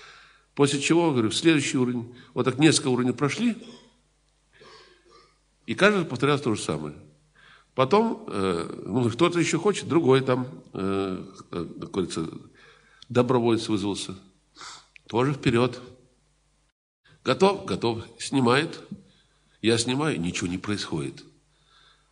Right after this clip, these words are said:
Вы видели бы, у, у него улыбка так: "О!" Типа:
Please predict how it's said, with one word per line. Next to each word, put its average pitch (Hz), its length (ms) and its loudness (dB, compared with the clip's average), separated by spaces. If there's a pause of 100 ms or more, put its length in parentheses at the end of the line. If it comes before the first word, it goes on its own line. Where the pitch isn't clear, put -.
(960)
Вы 95 120 0
видели 131 220 4
бы, 85 160 -2
у, 85 280 -8
у - 40 -6
него 92 240 2
улыбка 82 480 -6
так: 95 300 -8
"О!" 147 240 2 (1900)
Типа: - 280 -10